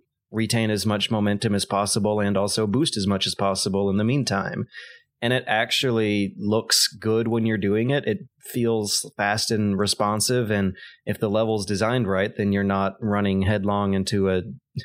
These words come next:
boost that'll send you off into the ocean to die. Which, uh, which they, they figured out real well with Colors. Unleashed is funny because its daytime levels have what is more or less the same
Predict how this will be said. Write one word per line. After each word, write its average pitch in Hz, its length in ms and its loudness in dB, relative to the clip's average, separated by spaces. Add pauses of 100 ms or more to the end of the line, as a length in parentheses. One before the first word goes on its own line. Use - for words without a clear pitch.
(140)
boost 120 460 0
that'll 104 380 -2
send 110 300 2
you 104 140 0
off 101 240 0
into 117 220 0
the 113 160 2
ocean 113 340 2
to 110 140 -4
die. 101 500 0 (1000)
Which, 110 280 -2
uh, 101 320 2
which 104 480 0
they, 104 340 2
they 101 360 2
figured 123 300 -2
out 110 300 2
real 107 180 0
well 101 200 0
with 92 160 -2
Colors. 95 580 0
Unleashed 160 500 0
is 131 140 -2
funny 143 380 0
because 98 340 -2
its 104 160 -6
daytime 123 420 0
levels 107 360 0
have 110 400 0
what 107 200 -2
is 101 200 0
more 104 240 0
or 104 40 0
less 104 300 0
the 107 140 -2
same 104 560 2